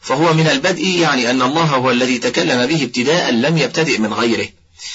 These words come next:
ويحتمل أن يكون من البدء بمعنى الظهور،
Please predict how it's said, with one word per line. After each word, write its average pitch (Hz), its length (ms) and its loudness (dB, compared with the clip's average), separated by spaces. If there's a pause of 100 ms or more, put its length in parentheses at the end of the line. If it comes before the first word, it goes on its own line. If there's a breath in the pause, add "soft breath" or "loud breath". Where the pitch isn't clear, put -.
(160 loud breath)
ويحتمل 160 460 0
أن 147 100 2
يكون 147 420 0
من 127 100 0
البدء 160 440 0
بمعنى 117 380 2
الظهور، 113 520 0